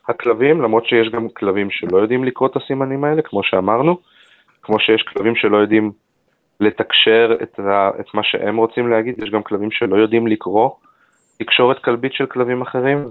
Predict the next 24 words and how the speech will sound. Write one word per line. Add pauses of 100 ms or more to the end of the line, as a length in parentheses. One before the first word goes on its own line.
ו-, (880)
ודווקא
ירצו
בכוח
לשחק
עם
הכלב
שחושף
עליהם
שיניים
ונואם
עליהם
ונובח. (2000)
ופה
אנחנו
צריכים
בתור
הבעלים
של
אותו
כלב
שמאוד
רוצה
לשחק,